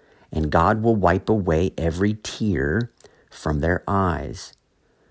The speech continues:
Now here, hunger and thirst are being satisfied. And in Revelation twenty-two, we have the tree of life with its twelve kinds of fruit, a new kind every month.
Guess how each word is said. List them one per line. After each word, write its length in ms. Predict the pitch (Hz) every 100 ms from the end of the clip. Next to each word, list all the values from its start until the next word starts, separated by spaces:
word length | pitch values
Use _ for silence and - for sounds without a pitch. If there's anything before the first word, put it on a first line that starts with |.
| _ _ _ _ _ _ _ _ _
Now 140 | 110 95
here, 560 | - 220 139 107 117
hunger 560 | 127 - 151 180 - -
and 180 | 117 107
thirst 640 | - - 160 85 101 - -
are 60 | 110
being 280 | 92 85
satisfied. 920 | 98 - 131 143 - - - 60 58 -
And 160 | 104
in 140 | 98 101
Revelation 560 | 110 123 131 127 123
twenty-two, 880 | 117 - 131 117 - 220 165 92 92
we 180 | 101 107
have 420 | 85 104 101 90 -
the 140 | 101
tree 280 | - - 165
of 120 | 127
life 400 | 117 139 123 -
with 140 | 131 98
its 180 | 95
twelve 320 | - 135 117 -
kinds 260 | 117 101
of 80 | 87
fruit, 500 | - - 147 120 139 - _ _ _
a 80 | 95
new 300 | 92 123 143
kind 500 | - 139 110 101 -
every 280 | 127 131 120
month. 420 | 98 78 98 -